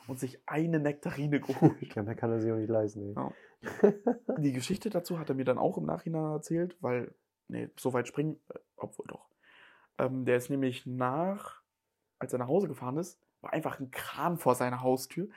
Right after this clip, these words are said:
Speaker 1: Ein Riesenkran. Und der hat ja nur so einen kleinen Kreisel bei
Speaker 2: Ja.
Speaker 1: sich vor der Haustür. Da stand ein Riesenkran und, ähm, er so, „Äh,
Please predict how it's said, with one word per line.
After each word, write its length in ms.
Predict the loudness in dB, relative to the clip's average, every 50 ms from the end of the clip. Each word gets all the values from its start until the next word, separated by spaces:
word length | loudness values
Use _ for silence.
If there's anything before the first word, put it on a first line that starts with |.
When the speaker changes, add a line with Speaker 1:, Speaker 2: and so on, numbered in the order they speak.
| -12 -4 0
Speaker 1:
Ein 160 | 0 2 2
Riesenkran. 520 | 2 2 2 0 -2 -2 -2 -6 -4 0
Und 160 | 0 0 0
der 120 | 0 0 0
hat 120 | 0 2 2
ja 80 | 2
nur 120 | 2 2 0
so 80 | -2
einen 60 | -4
kleinen 240 | -6 -6 -6 -6 -6
Kreisel 360 | -4 -2 -2 0 2 2 2
bei 120 | 2 2 0
Speaker 2:
Ja. 60 | 0
Speaker 1:
sich 100 | 0 0
vor 120 | -2 -6
der 80 | -6 -6
Haustür. 280 | -6 -6 -8 -10 -16 -16 _ -20 -20 -20 -20 -20 -20 -20 -16 -10
Da 80 | -8 -6
stand 280 | -6 -4 -4 -4 -4
ein 80 | -4 -6 -6 -8 -10 -8
Riesenkran 800 | -6 -6 -6 -6 -6 -10 -10 -8 -10 -6 -4 -2 -2 -2 -2 -4 _ _ _ _ _ _ _ _ _ _ _ _ _ _ _
und, 460 | 2 2 2 2 0 -4 -8 -12 -12 _ -2
ähm, 540 | 0 0 0 0 0 -2 -4 -4 -6 -10 _ _ _ _ _ _ _ _ _ _ _ -6
er 140 | -4 -2 -2
so, 220 | -2 -4 -6 -8 _ _ _ _ _ _ _ _ _ _ -6
„Äh, 280 | -4 -4 -4 -4 -6